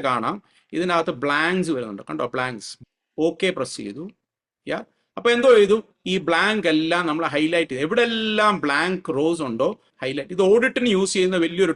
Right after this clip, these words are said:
ടൂളാണ്. So, എന്നിട്ട് ഞാൻ എന്ത് ചെയ്യുന്നു, ഞാൻ Alt, H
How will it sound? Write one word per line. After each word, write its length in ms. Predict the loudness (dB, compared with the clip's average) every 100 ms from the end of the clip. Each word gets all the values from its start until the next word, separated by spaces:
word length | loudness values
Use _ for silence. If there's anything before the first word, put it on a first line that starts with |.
| -2
ടൂളാണ്. 380 | -2 -2 -2 -12 _ _ _ _ _ _ _ _ _ _ _ -4
So, 60 | -4 -2 0
എന്നിട്ട് 220 | 0 2 2
ഞാൻ 80 | 2
എന്ത് 140 | 2 4
ചെയ്യുന്നു, 320 | 4 0 -4 -10 _ _ -10
ഞാൻ 160 | -6 -6 -8 _ _ 0
Alt, 320 | 2 2 0 -8 _ _ _ _ _ _ _ -6
H 160 | -6